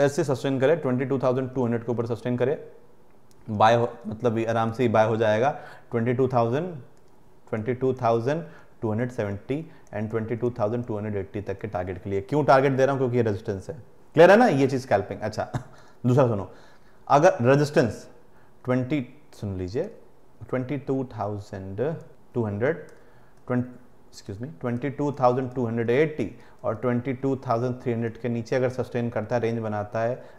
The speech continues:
रेंज का लोअर एंड टूटता है, तो सेल कर दीजिएगा। ट्वेंटी टू थाउजेंड, अ, टू हंड्रेड के टारगेट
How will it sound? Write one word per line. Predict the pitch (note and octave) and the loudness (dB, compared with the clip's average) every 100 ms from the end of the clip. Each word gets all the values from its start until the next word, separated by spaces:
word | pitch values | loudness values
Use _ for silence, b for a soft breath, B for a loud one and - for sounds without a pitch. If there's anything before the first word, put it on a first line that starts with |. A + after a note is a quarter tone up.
| - | -4
रेंज | G#2+ A2 | -4 -2
का | A2+ | -2
लोअर | A2+ | 0
एंड | A2+ A2+ | -2 -4
टूटता | G2 B2 | -4 -4
है, | |
तो | B2 | -4
सेल | G#2+ G#2 | -4 -4
कर | G2+ | -4
दीजिएगा। | G#2 G#2 B2 E3+ | -4 0 2 2
ट्वेंटी | - - - G#2+ G#2+ | 0 -14 -10 -8 -6
टू | A2+ B2 | -4 -2
थाउजेंड, | B2 A#2 A2+ B2+ D#3+ D#3+ b b - | -2 -2 -2 -4 -6 -10 b b -8
अ, | G#2+ G#2+ G#2+ G2+ - - - - - - | -2 0 0 0 -4 -18 -20 -20 -12 -4
टू | A#2+ | -2
हंड्रेड | A2 G#2 G#2+ | -2 -4 -4
के | F3 | -6
टारगेट | E3 F#2+ F#2+ F#2 | -2 -2 -2 -6